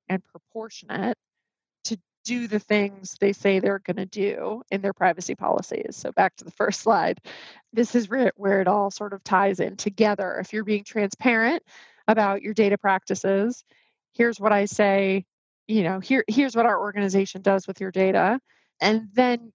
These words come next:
your data collection use should be tailored to those purposes. So for example, if I'm never, ever going to call you and I have no reason to call you, there's no need for me to have your phone number for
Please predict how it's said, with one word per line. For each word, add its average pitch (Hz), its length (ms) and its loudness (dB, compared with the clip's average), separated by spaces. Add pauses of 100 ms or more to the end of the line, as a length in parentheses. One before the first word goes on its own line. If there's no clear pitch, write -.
your 233 200 -10
data 247 280 2
collection 262 560 -2
use 285 420 -14
should - 320 -18
be 208 220 -6
tailored 269 800 0 (320)
to 233 240 -14
those 190 260 -8
purposes. - 840 -4 (580)
So 214 220 0
for - 120 -6
example, 208 680 0 (320)
if 220 180 2
I'm 214 500 0 (380)
never, 220 520 2
ever 202 300 0
going 202 240 -6
to 196 80 -4
call 208 420 0
you 170 420 -10 (340)
and 196 360 2 (120)
I 196 160 4
have 190 240 2
no 214 100 -2
reason 262 360 0
to 214 80 -10
call 214 280 0
you, 202 400 -2 (280)
there's 214 200 0
no 202 140 -2
need 220 280 0
for 202 120 -6
me 202 100 -2
to 196 80 0
have 202 220 2
your 190 100 -6
phone 202 240 -4
number 190 580 -2
for 190 260 -6